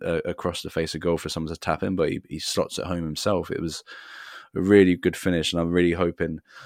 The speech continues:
I've said it several times this season, I said at the beginning of the season, I'm hoping this can be Edwards' season, but this was a performance where you're thinking, "Here, here we go,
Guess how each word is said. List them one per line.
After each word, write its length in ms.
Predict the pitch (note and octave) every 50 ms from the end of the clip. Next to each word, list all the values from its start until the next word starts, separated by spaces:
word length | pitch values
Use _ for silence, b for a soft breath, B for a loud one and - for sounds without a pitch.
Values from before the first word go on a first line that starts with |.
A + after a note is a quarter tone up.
| B B
I've 120 | B - -
said 160 | - G#2 F#2
it 80 | E2 -
several 300 | - - F#2 E2+ E2+ D#2+
times 220 | - F2 E2 D#2
this 140 | E2 D#2 -
season, 280 | - F2 E2+ E2 E2
I 40 | D#2+
said 160 | - - F2+
at 80 | D#2 C#2+
the 80 | D#2+ D#2+
beginning 220 | - F#2+ F#2+ F2+
of 40 | D#2+
the 40 | -
season, 300 | - - D#2+ D#2 E2 D#2+
I'm 100 | D#2+ E2
hoping 280 | F2 F2 E2+ - E2
this 160 | D#2+ D#2 -
can 100 | - E2
be 120 | D#2+ E2 D#2+
Edwards' 340 | D#2 - - E2 D#2 - -
season, 380 | - F2+ F2+ E2+ D#2+ D2+ C#2+ C#2+
but 140 | D#2+ -
this 180 | - D#2+ - -
was 140 | D#2+ D#2+ E2
a 80 | D#2
performance 520 | - - E2+ - - E2+ E2 D2+ C#2 - -
where 120 | D#2 D2+
you're 160 | D#2 D#2 D2
thinking, 340 | - - E2 D#2+ - D2+ D#2 D#2
"Here, 240 | E2+ E2 E2 D2+
here 160 | D#2 E2 E2 E2
we 120 | E2+ D2
go, 260 | - C2+ C#2+ D2+ D2+